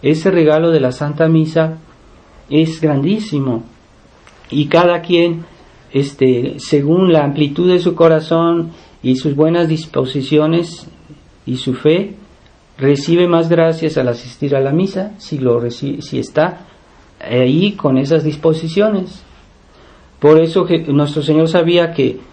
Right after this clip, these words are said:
de todos modos no íbamos a tener siempre las buenas disposiciones, entonces dice, bueno, por lo menos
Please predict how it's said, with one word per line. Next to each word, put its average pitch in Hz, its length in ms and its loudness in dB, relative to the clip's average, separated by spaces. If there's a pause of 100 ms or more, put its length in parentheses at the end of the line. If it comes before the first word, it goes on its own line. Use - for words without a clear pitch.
(120)
de 131 120 2
todos 156 280 2
modos 165 460 0 (120)
no 139 240 2
íbamos 156 300 2
a 139 120 -2
tener 139 160 -2
siempre 156 360 0
las 127 160 2
buenas 131 320 -2
disposiciones, 190 960 0
entonces 143 480 -2
dice, 160 260 0
bueno, 151 340 2 (340)
por 123 160 -2
lo 127 100 -2
menos 165 460 0